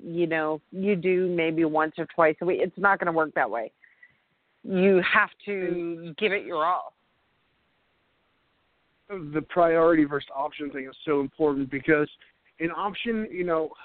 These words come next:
Speaker 2: the, it's like the difference of "I'd like to change" and "I want to change." Like, there's a difference
Speaker 1: Right,
Speaker 2: between want
Speaker 1: right.
Speaker 2: and like. Sure, if someone could snap a finger and I'd be a different person, I'd love, but are you willing to put the work in to do so? Are you willing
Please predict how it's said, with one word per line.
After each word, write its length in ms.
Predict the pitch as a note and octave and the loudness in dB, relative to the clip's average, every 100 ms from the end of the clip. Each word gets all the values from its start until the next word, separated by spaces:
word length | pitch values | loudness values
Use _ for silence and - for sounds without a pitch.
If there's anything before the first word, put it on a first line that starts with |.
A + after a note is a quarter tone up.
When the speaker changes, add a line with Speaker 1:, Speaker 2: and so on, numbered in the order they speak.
| - | -18
Speaker 2:
the, 300 | C3+ D#3 F#3 C3 - - | -16 -8 -6 -6 -14 -10
it's 200 | F3 - | -4 0
like 140 | G#3 | 0
the 60 | G3+ | 0
difference 360 | E3 E3+ E3+ D#3+ | -2 0 0 -2
of 80 | D3 | 0
"I'd 220 | D#3 D3+ | 2 4
like 200 | D#3+ E3 | 2 2
to 60 | E3 - | -6 -4
change" 220 | D#3+ D#3 | -2 -2
and 140 | C#3+ | -4
"I 60 | C3 | -8
want 320 | C3 B2 B2+ | -6 -6 -8
to 80 | - - | -10 -12
change." 240 | B2+ A#2 A#2 | -10 -12 -10
Like, 160 | C3 C#3 _ _ _ _ _ | -10 -10 _ _ _ _ _
there's 180 | F#3 G3 | 2 2
a 60 | G3+ | 0
difference 280 | G3 F#3 | 0 4
Speaker 1:
Right, 180 | F#3+ F#3 | 4 4
Speaker 2:
between 120 | D3+ | 2
want 200 | C#3 C#3 | 0 2
Speaker 1:
right. 140 | F3+ F3 | 4 2
Speaker 2:
and 80 | C3+ | -2
like. 220 | C3 B2+ - | -6 -8 -2
Sure, 260 | G3 E3+ C#3 | 2 2 2
if 80 | C#3 | -4
someone 200 | F3 F3 | -4 -2
could 140 | E3+ - | -4 -4
snap 260 | F3+ E3+ E3+ | -2 -2 -2
a 60 | D#3+ | -2
finger 360 | E3+ D#3+ D#3 | 2 4 4
and 80 | C#3+ | 4
I'd 120 | C#3+ | 2
be 140 | C#3 C#3 | 0 -2
a 60 | C#3 | -2
different 280 | D3 C#3 C3+ | -2 -2 -2
person, 300 | C#3 C3+ C#3+ | -2 -2 -4
I'd 160 | B2+ | -4
love, 160 | C3 C3+ | -4 0
but 120 | E3 D#3+ | 2 2
are 100 | E3+ | 0
you 120 | E3+ | -2
willing 200 | F#3 E3+ | -4 -10
to 60 | |
put 160 | D3 D#3+ | -12 -12
the 60 | D3 | -8
work 240 | D3+ D3 | -8 -8
in 100 | D3 | -12
to 80 | C#3+ | -10
do 120 | C#3+ C#3+ | -8 -6
so? 140 | D3+ | -6
Are 100 | C3+ | -6
you 140 | C3 C#3 | -6 -6
willing 220 | C#3 | -8